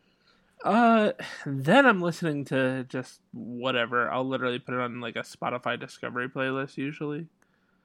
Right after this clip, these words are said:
Um, the other game that I've been playing a lot of lately is, uh, Last Call B B S, which is a, uh, Zachtronics game. And again, I will probably typically just put on, like, a Spotify Discovery, um, which is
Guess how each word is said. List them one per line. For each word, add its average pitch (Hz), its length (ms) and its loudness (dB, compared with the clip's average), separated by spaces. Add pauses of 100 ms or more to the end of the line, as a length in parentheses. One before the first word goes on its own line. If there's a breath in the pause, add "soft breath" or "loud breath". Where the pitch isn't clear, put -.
(280)
Um, 120 460 -4 (600)
the 151 180 2
other 156 180 4
game 156 240 2
that 139 100 0
I've 131 120 2
been 131 200 -4
playing 127 260 -2
a 120 80 -4
lot 139 280 -8
of 120 220 -10
lately 123 380 -4
is, 127 320 -4
uh, 120 220 -6
Last 143 400 -6
Call 139 260 0
B 135 180 -4
B 127 200 -4
S, 123 320 -6
which 123 180 -12
is 123 160 -12
a, 101 320 -10
uh, 73 240 -12
Zachtronics - 800 -12
game. 147 340 -8 (540 soft breath)
And 135 100 -6
again, 131 540 -2
I 131 160 -6
will 123 360 -8
probably 127 800 -4
typically 123 420 -8
just 127 280 -14
put 127 120 -6
on, 123 200 -6
like, - 240 -12 (560 soft breath)
a 123 60 -8
Spotify 127 500 0
Discovery, 123 800 -4
um, 127 260 -6
which 180 200 -4
is 202 200 -2